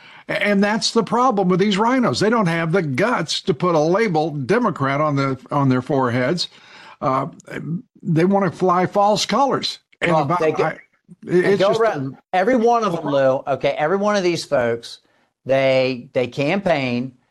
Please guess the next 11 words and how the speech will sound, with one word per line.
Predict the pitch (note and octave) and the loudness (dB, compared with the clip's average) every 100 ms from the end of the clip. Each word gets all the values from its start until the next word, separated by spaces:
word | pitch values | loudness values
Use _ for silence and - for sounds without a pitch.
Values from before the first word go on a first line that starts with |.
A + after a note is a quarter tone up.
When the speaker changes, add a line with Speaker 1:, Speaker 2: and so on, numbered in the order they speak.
| _ - | _ -4
Speaker 2:
as | B2+ D#3 | -2 -2
Republicans. | F#3+ F#3 E3+ C#3+ C3 C3+ C3 C3 | -2 0 0 0 0 -2 -2 -2
They | B2 | 0
all | B2+ E3+ | 2 2
campaign | F3 F#3 F3+ E3+ D3+ D3 | 0 -2 -2 -2 -2 -2
on | C#3 A#2 | -2 0
limited | C3 C#3 C3 | 0 0 0
government. | B2+ G#2 F2+ D#2+ _ - | -2 -2 -6 -14 _ -2
They | A#2+ | 2
all | C3+ E3 F#3+ | 4 2 0
campaign | F#3 F#3 F3 D3+ C#3+ C3+ C3+ | -2 -2 -2 -2 -2 -2 -6